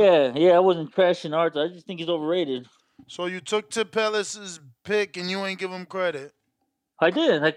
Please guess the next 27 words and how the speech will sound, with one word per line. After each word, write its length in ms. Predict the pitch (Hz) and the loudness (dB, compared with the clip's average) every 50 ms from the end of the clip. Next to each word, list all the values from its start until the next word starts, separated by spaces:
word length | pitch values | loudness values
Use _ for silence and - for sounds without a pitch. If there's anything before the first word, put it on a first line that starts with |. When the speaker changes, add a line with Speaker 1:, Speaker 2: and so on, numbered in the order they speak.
| - 151 | -2 -2
Speaker 1:
I 60 | 147 147 | -2 0
called 220 | - 233 240 220 220 | 0 0 0 0 0
in 40 | |
the 60 | 208 196 | -2 0
morning. 400 | 202 233 247 220 170 131 117 101 - _ _ _ _ _ _ _ _ - | 0 0 0 0 -2 -4 -6 -8 -12 _ _ _ _ _ _ _ _ -12
I 40 | 127 | -6
gave 140 | 123 156 156 | -2 -2 -2
him 100 | 139 117 - | -2 -2 -2
credit 220 | - 180 190 156 135 | 0 0 0 0 0
already. 340 | 120 117 117 110 101 110 107 113 - _ - - _ _ _ _ _ _ _ _ _ _ _ _ _ _ _ _ _ _ _ _ _ _ _ _ _ _ _ _ _ _ _ _ _ _ | 0 0 0 0 -2 -4 -8 -10 -12 _ -20 -20 _ _ _ _ _ _ _ _ _ _ _ _ _ _ _ _ _ _ _ _ _ _ _ _ _ _ _ _ _ _ _ _ _ _
Says, 220 | - - 143 135 - | 0 2 4 4 4
"Shout 240 | - - 156 151 156 | 2 2 2 4 4
out 200 | 160 151 - - | 4 4 2 2
Tip 240 | - 180 156 127 | 2 2 2 4
Bayless. 380 | 127 - 175 190 170 156 143 131 | 4 4 4 4 4 2 2 0
He 80 | 143 147 | 0 -2
was 140 | 135 123 | -2 0
talking 280 | - 170 160 151 147 151 | 0 0 0 0 0 -2
that 180 | 147 131 123 - | -2 -2 -2 -2
truth 280 | - - 185 190 180 143 | 2 2 4 4 2 0
with 100 | 131 - | -6 -4
fucking 320 | - 170 151 - 156 139 127 | -2 -2 0 0 -2 -2 -2
Barroso." 500 | 123 120 135 165 190 170 - 127 123 - _ _ _ _ _ _ _ _ _ _ _ _ _ _ _ _ _ _ _ _ _ _ _ _ _ _ _ _ _ _ _ _ _ - - _ _ _ _ - - _ _ - - | 0 0 0 0 -2 -2 -4 -8 -12 -14 _ _ _ _ _ _ _ _ _ _ _ _ _ _ _ _ _ _ _ _ _ _ _ _ _ _ _ _ _ _ _ _ _ -20 -20 _ _ _ _ -20 -20 _ _ -6 0
Yeah, 260 | 160 175 190 196 180 | 4 4 6 6 6
that's, 480 | 175 175 180 185 185 180 - - - - | 4 2 0 0 0 -2 -6 -10 -10 -8
don't, 420 | 156 139 151 147 135 151 156 160 160 | -6 -6 -6 -4 -2 -2 -2 -2 0
don't, 320 | 160 160 165 156 143 120 | -2 -2 0 -2 -4 -8